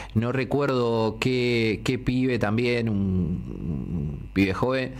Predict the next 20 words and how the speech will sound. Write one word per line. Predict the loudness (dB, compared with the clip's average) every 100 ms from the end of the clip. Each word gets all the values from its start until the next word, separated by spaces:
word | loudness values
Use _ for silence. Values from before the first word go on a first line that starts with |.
| -12 -12 -4
se | -4 -2
cruzó | -2 0 0 0
con, | 2 2 2 2 2 0 0 0 -2 -2
creo | 0 2
que | 0
con | 2 0
Asesino, | 0 0 0 0 0 0 0 0 0 -2 -4 -4
este, | -2 -2 -4 -2
si | 0
no | 0
me | 0
equivoco, | 0 2 2 0 0 0 0 -2 -10 -14 -8
y | 0 0
se | 2 0
lo | 0
llevó | 2 2 2 2 2 2
a, | 2 0 0
a | 0
Santiago | 2 2 2 2 2
Maldonado, | 2 2 2 0 0